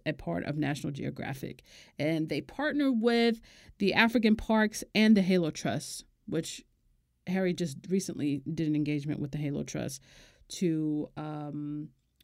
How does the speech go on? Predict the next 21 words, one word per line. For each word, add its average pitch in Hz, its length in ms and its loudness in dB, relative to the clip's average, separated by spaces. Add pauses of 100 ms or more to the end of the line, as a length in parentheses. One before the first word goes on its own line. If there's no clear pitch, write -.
secure 170 380 -2
more 160 160 -2
funding 156 600 -2 (580)
about 151 460 -6 (1200)
continuing 190 720 2
to - 100 -8
try 160 340 -8
to 151 600 -6
get 165 220 -4
rid 160 280 -4
of 147 360 -6
the 147 200 0
landmines 160 800 0
in 143 320 -2
Angola. 147 520 -2 (380)
Fantastic 233 720 4
job, 220 260 2
Harry, 226 300 6
shining 196 360 4
a 180 60 4
light 185 320 2